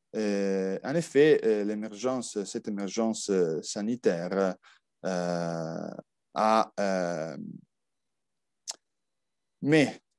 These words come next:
la, euh, la, la, la, la, la, les gens, les personnes, euh, en condition d'être, euh, très attentifs,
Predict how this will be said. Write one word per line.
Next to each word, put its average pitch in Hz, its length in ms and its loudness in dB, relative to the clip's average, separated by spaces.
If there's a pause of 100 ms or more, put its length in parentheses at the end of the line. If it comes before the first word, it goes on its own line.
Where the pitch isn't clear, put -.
(100)
la, 113 440 4
euh, 101 360 2
la, 101 280 0
la, 98 180 -6
la, 98 160 -8
la, 95 200 -4
la, 101 340 -2 (720)
les 123 160 2
gens, 143 400 4
les 131 100 0
personnes, 135 840 -2 (120)
euh, 104 160 -2
en 98 100 -6
condition 113 560 -4
d'être, 95 640 2 (400)
euh, 71 480 -2 (1600)
très 156 320 4
attentifs, 101 720 -6